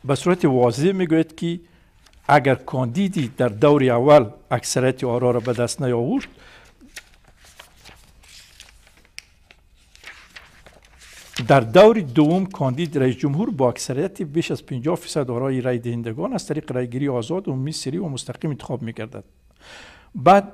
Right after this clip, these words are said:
اگر در دور اول هیچ کدامشان اکثریت بیش از پنجاه فیصد آرا نیاورد، در دور دوم انتخابات کاندیدی که اکثریت آرا را کسب کند، رئیس جمهور شناخته می‌شود. کدام کاندید امروز اکثریت آرا را کسب کرده؟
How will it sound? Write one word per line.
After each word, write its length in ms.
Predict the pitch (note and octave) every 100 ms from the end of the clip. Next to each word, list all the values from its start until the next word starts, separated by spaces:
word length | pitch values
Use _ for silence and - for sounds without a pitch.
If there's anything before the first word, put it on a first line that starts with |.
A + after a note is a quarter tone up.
| -
اگر 220 | D3 D#3+
در 140 | C#3 B2+
دور 340 | A#2+ C#3 B2+
اول 220 | B2 C#3
هیچ 240 | G#2+ F3+ -
کدامشان 640 | C3 C3 B2 - B2+ A2+ - C3+
اکثریت 540 | B2 - B2+ C3 B2+ - -
بیش 240 | B2 -
از 80 | -
پنجاه 340 | B2+ B2 B2+
فیصد 420 | - B2 C3+ A2+ -
آرا 380 | C3 B2+ A2+ - _
نیاورد، 540 | D3+ B2+ B2 B2+ B3 - - - - - _ _
در 100 | C3
دور 360 | A#2 F#3+ B3 A3+
دوم 320 | D#3+ E3+ F3+
انتخابات 600 | F3 - C3 D#3 F3+ -
کاندیدی 540 | C3 B2 B2+ G#3+ G#3+
که 160 | - C3
اکثریت 420 | - C3+ D#3+ -
آرا 200 | B2+ B2+
را 120 | A#2
کسب 360 | - B2+ - -
کند، 300 | C3+ - B2+
رئیس 220 | A#2+ -
جمهور 300 | C3 B2 F3
شناخته 380 | - A#2+ - B2
می‌شود. 380 | G2+ - A#2+ - _ _ - _ - - _ _ _ _ -
کدام 320 | D3 G3 E3+
کاندید 420 | - A#2 G#2+ A2
امروز 380 | A#2 C3+ F3 - -
اکثریت 460 | - - A#2 -
آرا 180 | A2+ G#2+
را 100 | G#2
کسب 320 | - A#2 -
کرده؟ 220 | G2+ -